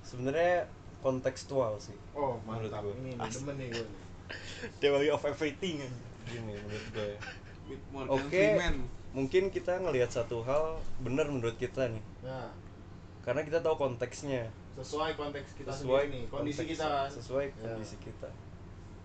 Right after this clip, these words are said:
Speaker 1: Tapi, di lain sisi,
Speaker 2: Nah.
Speaker 1: orang lain pun memiliki argumen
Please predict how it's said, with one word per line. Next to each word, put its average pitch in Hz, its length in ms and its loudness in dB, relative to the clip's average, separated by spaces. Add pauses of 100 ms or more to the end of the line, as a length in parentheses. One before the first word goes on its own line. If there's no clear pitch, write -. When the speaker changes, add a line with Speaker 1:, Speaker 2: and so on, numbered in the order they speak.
(140)
Speaker 1:
Tapi, 170 380 -4 (360)
di 127 100 -2
lain 127 260 4
sisi, 127 520 -10 (340)
Speaker 2:
Nah. 120 300 -8 (680)
Speaker 1:
orang 139 260 0
lain 135 340 4
pun 202 180 -2 (260)
memiliki 139 680 -4
argumen 113 720 -2